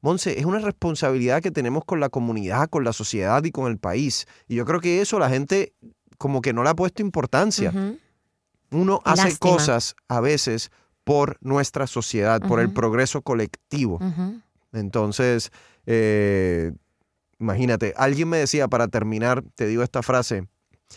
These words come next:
Speaker 1: eh, alguien me decía, "Es que, eh,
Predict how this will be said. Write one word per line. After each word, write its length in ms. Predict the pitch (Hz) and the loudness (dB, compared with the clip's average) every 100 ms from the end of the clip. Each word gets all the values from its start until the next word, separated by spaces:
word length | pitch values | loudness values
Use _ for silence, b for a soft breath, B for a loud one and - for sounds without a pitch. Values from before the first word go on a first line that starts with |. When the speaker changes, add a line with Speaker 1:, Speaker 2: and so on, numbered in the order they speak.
| b b b _ | b b b _
Speaker 1:
eh, 420 | 131 123 117 107 - | 0 2 2 2 0
alguien 340 | 123 117 139 | 0 0 0
me 80 | 139 | 0
decía, 420 | 135 120 135 113 | 0 0 0 0
"Es 120 | 139 | 0
que, 680 | - 185 180 165 135 113 95 b b _ | 0 0 2 0 0 0 -4 b b _
eh, 200 | 123 120 | -2 0